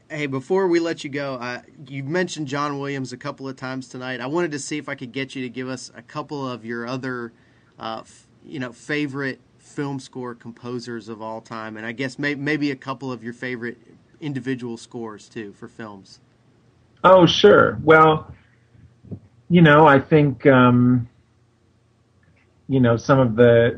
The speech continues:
Speaker 2: the classic, uh, Hollywood scores, you know, if you like, uh, John Williams scores, then, you know, he, with, with those scores of the nineteen seventies, he was really paying homage to, um,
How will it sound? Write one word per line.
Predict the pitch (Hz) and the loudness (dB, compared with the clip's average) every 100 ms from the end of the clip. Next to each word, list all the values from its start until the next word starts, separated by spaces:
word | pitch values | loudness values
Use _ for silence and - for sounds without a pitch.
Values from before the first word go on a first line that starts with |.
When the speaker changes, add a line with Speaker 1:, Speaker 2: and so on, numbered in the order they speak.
| 120 | 0
Speaker 2:
the | 113 | 0
classic, | - 143 135 131 147 127 - _ _ _ _ - | 2 4 6 4 2 2 -2 _ _ _ _ -6
uh, | 120 117 110 113 113 117 - _ _ _ _ _ _ _ | -2 -2 -2 -4 -6 -10 -14 _ _ _ _ _ _ _
Hollywood | - 135 131 131 120 127 117 110 - _ | 0 4 6 6 6 6 4 -2 -14 _
scores, | - - - 135 127 127 131 123 - - | -20 -2 6 8 10 8 4 -4 -16 -2
you | 131 | 2
know, | 120 120 | 4 2
if | 113 | 2
you | 127 117 | 4 4
like, | 113 123 127 120 - _ _ _ _ _ | 4 4 4 2 -10 _ _ _ _ _
uh, | 113 110 113 113 - - 131 | -6 -2 -2 -4 -6 -8 0
John | 135 127 127 | 6 8 8
Williams | 123 127 135 127 123 117 | 8 8 6 6 6 2
scores, | - 123 120 123 - | 2 4 6 2 0
then, | 117 120 | 0 2
you | 127 | 4
know, | 117 113 | 4 4
he, | 113 143 139 135 | 4 8 10 8
with, | 127 120 123 - - | 6 6 4 2 -12
with | 131 123 120 - | 2 4 4 4
those | 123 117 110 | 4 4 -2
scores | - - 135 131 127 | -10 2 6 8 6
of | 120 | 2
the | 113 | 2
nineteen | 123 123 117 123 107 | 4 4 2 0 0
seventies, | - 147 135 123 123 | 4 4 4 4 4
he | 123 131 | 6 6
was | 123 110 | 6 4
really | 120 117 113 110 - _ _ _ | 4 6 4 0 -8 _ _ _
paying | - 127 120 117 | 4 6 8 6
homage | 120 123 120 104 - - | 4 4 2 0 -8 -4
to, | - 120 113 113 | 4 4 6 2
um, | 110 110 117 | 0 -2 -4